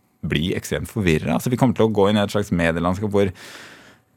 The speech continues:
vi må bruke ekstreme mengder krefter og energi og penger og tid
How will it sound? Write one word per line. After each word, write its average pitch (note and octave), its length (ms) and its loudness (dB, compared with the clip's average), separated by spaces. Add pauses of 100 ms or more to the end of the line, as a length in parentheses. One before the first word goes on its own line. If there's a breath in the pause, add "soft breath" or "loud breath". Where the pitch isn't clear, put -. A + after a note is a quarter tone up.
(400)
vi A#2+ 80 2
må C3 160 2
bruke C3+ 320 0
ekstreme F3 880 2
mengder D3+ 340 2
krefter C#3 680 4
og B2 100 4
energi A#2+ 480 0
og G#2 220 0
penger A2 340 0
og G#2 160 -2
tid A#2 160 -2